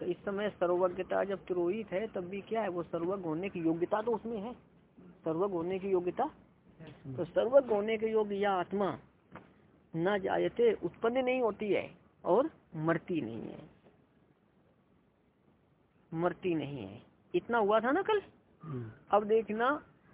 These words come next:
Speaker 1: जो तत्व विवेचनी में नायम कुतश्चित ना बभू कश्चित को, नहीं, कुतश्चित ना बभू कश्चित को एक साथ बताया था ना, एक साथ अर्थ किया था उसमें।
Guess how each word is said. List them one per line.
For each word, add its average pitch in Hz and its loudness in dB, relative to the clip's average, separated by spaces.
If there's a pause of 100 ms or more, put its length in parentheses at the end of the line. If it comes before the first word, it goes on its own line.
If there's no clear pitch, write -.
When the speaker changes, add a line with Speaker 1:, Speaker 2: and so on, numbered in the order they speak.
(200)
Speaker 1:
जो 202 4
तत्व 190 0
विवेचनी 262 -2
में 254 2
नायम 226 4
कुतश्चित 247 -2
ना 254 2
बभू 233 2 (100)
कश्चित 240 0
को, 277 0 (440)
नहीं, 214 2 (720)
कुतश्चित 233 2
ना 277 4
बभू 262 4
कश्चित 285 4
को 233 2
एक 262 2
साथ 277 6
बताया 269 4
था 262 -2
ना, 392 -2 (760)
एक 240 6
साथ 262 2
अर्थ 240 0
किया 214 4
था 185 4
उसमें। 143 -2